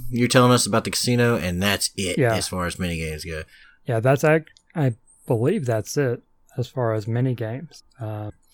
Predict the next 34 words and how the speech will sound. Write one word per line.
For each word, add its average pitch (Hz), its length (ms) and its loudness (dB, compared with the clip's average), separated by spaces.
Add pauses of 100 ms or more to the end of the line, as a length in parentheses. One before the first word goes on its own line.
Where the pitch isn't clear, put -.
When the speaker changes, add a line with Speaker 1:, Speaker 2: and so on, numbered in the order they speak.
(200)
Speaker 1:
You 110 120 -2
know, 180 180 2
I - 100 4
really 117 460 2
didn't 101 420 -2
notice, 95 540 -2
like, 85 280 -4
how 92 160 0
much 90 320 -2
I 80 120 -2
missed 78 500 -4
mini 85 240 -4
games 98 560 -2
in 87 240 -4
my 85 140 -4
R 92 220 -2
P 95 180 -4
Gs. 92 440 -6 (220)
Speaker 2:
<laughs> 185 80 10 (760)
Speaker 1:
You 95 200 -2
know, 95 200 -2 (440)
I 98 120 -2
mean, 92 160 -4
think 143 200 2
about 98 260 2
it. 85 60 -6
Think 147 200 2
about, 123 240 8
uh, 101 320 6
Chrono 120 360 6
Triggers. 117 460 4
Like, 98 160 2
the 95 120 2
entire 107 540 4